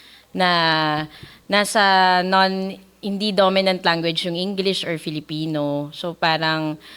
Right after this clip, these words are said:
nakakaramdam sila ng parang friendship kahit na ano lang siya, podcast lang siya. Kasi nga, parang pareho yung, pareho yung experiences, pareho yung, parehong language yung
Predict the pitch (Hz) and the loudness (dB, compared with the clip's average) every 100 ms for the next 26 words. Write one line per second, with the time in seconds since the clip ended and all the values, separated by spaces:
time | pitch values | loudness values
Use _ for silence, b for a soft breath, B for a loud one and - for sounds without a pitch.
0 | B B B B _ - 196 208 208 220 | B B B B _ -6 2 2 4 2
1 | 208 202 196 196 202 185 185 180 175 170 | 2 2 0 -2 0 0 2 2 2 2
2 | 170 165 160 160 156 - - - 214 226 | 0 -2 -4 -4 -6 -10 -8 0 2 2
3 | 226 220 185 170 - 175 - _ _ _ | 2 0 0 -2 -6 -6 -8 _ _ _
4 | _ _ _ _ _ _ _ - 196 202 | _ _ _ _ _ _ _ -2 2 2
5 | 196 196 180 170 165 127 170 156 147 151 | 0 0 2 2 2 0 -2 -2 -4 -4
6 | 147 147 - 147 - 143 135 - 131 160 | -4 -4 -4 -6 -6 -10 -10 -12 -10 -6
7 | 208 185 170 165 B B B B B 208 | -4 0 0 -2 B B B B B 2
8 | 214 214 214 214 196 196 202 196 190 185 | 4 2 0 4 4 4 2 0 -2 -2
9 | 180 170 165 220 233 220 220 - 180 175 | -4 -6 -2 2 2 0 -4 -2 0 2
10 | 165 156 156 147 147 - - - - 170 | -2 -2 -2 -4 -4 -14 -16 -14 -6 -4
11 | 170 170 165 160 156 151 151 B B B | -2 -2 -4 -4 -4 -6 -8 B B B
12 | - 220 214 208 180 175 175 170 - 180 | 0 2 4 2 2 2 -2 -2 -2 -2
13 | 165 156 151 147 139 | -2 -2 -4 -6 -8